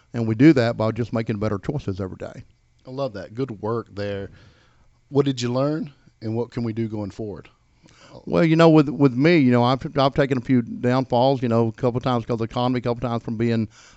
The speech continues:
Speaker 1: uh, not smart and making bad <laughs> decisions. Um, you know, I've seen an interview one time, I heard an inter-, interview where, uh, this person asked this, uh,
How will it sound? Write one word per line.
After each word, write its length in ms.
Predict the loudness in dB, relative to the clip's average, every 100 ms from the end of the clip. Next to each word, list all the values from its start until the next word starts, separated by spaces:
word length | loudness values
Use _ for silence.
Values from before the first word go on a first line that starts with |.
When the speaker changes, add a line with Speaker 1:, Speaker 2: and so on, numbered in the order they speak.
| -4
Speaker 1:
uh, 320 | 0 2 0 -2
not 260 | 0 0 -2
smart 320 | 0 2 2
and 80 | -2
making 280 | -4 -4
bad 220 | -2 -2 -2
<laughs> 60 |
decisions. 520 | 0 0 2 0 -4 -10 _ -20 -20 _
Um, 340 | 0 2 2 -2
you 100 | -2
know, 100 | 2
I've 80 | 2
seen 200 | 2 2
an 80 | 4
interview 360 | 4 4 4 4
one 180 | 4
time, 260 | 2 0 2
I 20 |
heard 160 | 2 2
an 80 | 0
inter-, 220 | 0 -2
interview 420 | -2 0 4 4
where, 280 | 6 4 2 _ _ _ _ -4
uh, 160 | -2
this 180 | 2 0
person 320 | 4 4 4
asked 240 | 2 0 0
this, 260 | -4 -4 -2
uh, 500 | 0 2 0 -2